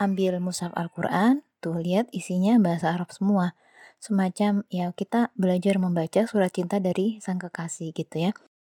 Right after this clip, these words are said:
Dan insya Allah dengan kita belajar bahasa Arab, akan lebih memudahkan kita dalam menghafal Al-Quran. Itu kan juga salah satu dari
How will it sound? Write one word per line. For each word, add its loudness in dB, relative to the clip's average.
Dan 0
insya 0
Allah 4
dengan 4
kita -2
belajar 0
bahasa 0
Arab, 2
akan 4
lebih 4
memudahkan 2
kita 2
dalam 4
menghafal 0
Al-Quran. -6
Itu -2
kan 6
juga 2
salah -4
satu 2
dari 2